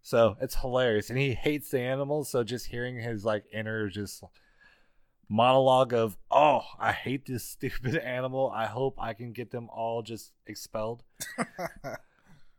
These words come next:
Speaker 1: But it's,
Speaker 2: Wow.
Speaker 1: it's good. So either way, that's the second one that I've checked out. I mean, after that,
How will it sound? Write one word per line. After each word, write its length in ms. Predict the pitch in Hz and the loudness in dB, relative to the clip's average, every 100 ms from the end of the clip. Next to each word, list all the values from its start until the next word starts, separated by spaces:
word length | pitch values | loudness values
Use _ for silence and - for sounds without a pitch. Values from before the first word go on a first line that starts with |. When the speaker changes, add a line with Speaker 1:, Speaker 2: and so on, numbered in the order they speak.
| _ 156 | _ 0
Speaker 1:
But 120 | 147 | 2
it's, 220 | 135 - | 2 -2
Speaker 2:
Wow. 60 | - | -4
Speaker 1:
it's 200 | 131 113 | -4 0
good. 280 | 113 85 78 _ _ | 0 0 -6 _ _
So 220 | - 143 | 4 6
either 300 | 139 156 156 | 8 6 8
way, 360 | 143 139 139 - | 10 8 6 2
that's 260 | 131 131 - | 2 2 -2
the 80 | 127 | -4
second 360 | - 127 139 | -4 -2 -2
one 160 | 123 127 | -2 -2
that 120 | 123 | 2
I've 240 | 117 117 104 | 2 2 -2
checked 300 | 127 117 123 | -6 -2 0
out. 260 | 117 117 | 0 0
I 140 | - 123 | -2 -4
mean, 200 | 131 131 | -2 -2
after 320 | 139 151 143 | 0 0 0
that, 380 | 131 135 120 101 | 4 4 4 -2